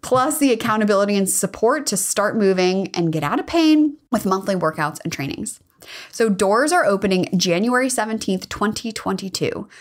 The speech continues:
Holy guacamole, how did we get here? <laughs> But you can get on the wait list to be the first to know when doors open and enrollment starts at A E wellness dot com slash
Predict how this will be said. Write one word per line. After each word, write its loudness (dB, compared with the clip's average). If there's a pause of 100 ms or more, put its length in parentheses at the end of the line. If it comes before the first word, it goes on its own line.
(260)
Holy 0
guacamole, 0
how -2
did -2
we -2
get -6
here? -4
<laughs> 2 (320)
But 0
you 2
can 6
get 4
on 2
the 2
wait 2
list 0
to 2
be 2
the 2
first -2
to 2
know 4
when 2
doors -2
open 2
and 0
enrollment 0
starts -4
at -4
A 0
E 0
wellness 0
dot -4
com 0
slash -4